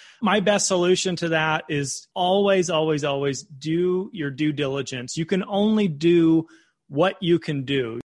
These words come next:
The crazy part about stuff like that is if you'd invested with Bernie Madoff before that whole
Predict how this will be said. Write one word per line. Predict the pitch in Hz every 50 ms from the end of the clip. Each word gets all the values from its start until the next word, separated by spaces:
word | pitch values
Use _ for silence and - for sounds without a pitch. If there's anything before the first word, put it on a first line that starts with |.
| -
The | 147 143
crazy | - - - 190 185 202 202 190 214 202
part | 190 - 185 185 180 185 180
about | 165 147 147 143 165 -
stuff | - - 165 160 - -
like | 180 180 175 -
that | 185 185 180 185 190 190 - -
is | 156 147 147 147 135 - - - - - - - - _ _ _ -
if | 165 151 170
you'd | 196 226 214
invested | 185 170 156 143 165 180 185 - 180 156
with | 156 143 123
Bernie | 160 156 160 160 156 147
Madoff | 147 143 143 147 147 143 139 -
before | 147 139 - - 156 160 156
that | 147 139 147
whole | - - 165 160 156 147 143 147 131 135